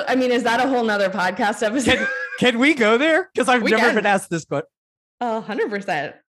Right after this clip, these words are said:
Speaker 2: Ah, people slap this biblically based label
Speaker 1: On everything.
Speaker 2: on stuff. And usually what I mean, not always, right? I, I wanna be careful here.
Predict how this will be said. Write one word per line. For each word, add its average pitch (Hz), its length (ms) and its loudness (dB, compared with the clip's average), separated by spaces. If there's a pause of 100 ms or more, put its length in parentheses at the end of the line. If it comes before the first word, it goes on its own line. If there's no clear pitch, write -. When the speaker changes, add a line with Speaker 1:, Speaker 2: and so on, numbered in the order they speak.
Speaker 2:
Ah, 156 480 -6 (340)
people 202 320 -10
slap 170 520 -8
this 123 180 -10
biblically 147 720 -8
based 120 480 -12
label 104 680 -14 (360)
Speaker 1:
On 185 140 -6
everything. 180 440 -8
Speaker 2:
on 135 340 -8
stuff. - 600 -10 (400)
And 185 180 -2
usually 311 720 0
what 262 180 -2
I 220 40 -12
mean, 269 120 -12
not 349 200 -2
always, 139 640 -2
right? 190 260 -4
I, - 160 -14
I - 40 -6
wanna 220 180 -2
be 156 80 -10
careful 135 480 -8
here. 120 380 -8